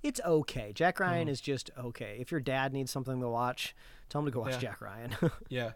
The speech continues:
Speaker 2: Well, I, th-, I, uh, I think, uh, yeah, they have the dad show on there, the Grand Tour, the, uh,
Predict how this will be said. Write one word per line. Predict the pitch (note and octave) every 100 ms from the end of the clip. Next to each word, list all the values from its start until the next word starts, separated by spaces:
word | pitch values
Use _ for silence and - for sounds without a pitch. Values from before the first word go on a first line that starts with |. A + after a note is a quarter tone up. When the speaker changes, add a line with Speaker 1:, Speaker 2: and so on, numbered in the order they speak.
| -
Speaker 2:
Well, | F3 F#3+
I, |
th-, | G3 -
I, | E3+ E3
uh, | E3+ E3+ E3+
I | -
think, | D3+ G3 D#3+
uh, |
yeah, | C#3+ C3+ C#3+
they | C#3
have | D3 E3
the | C#3+
dad | C3 A#2+ A#2
show | A#2+
on |
there, | A#2
the | A#2
Grand | A#2 B2 C3 B2+
Tour, | - A#2+ B2 C3 - -
the, | B2+ A#2+
uh, | A#2 A2+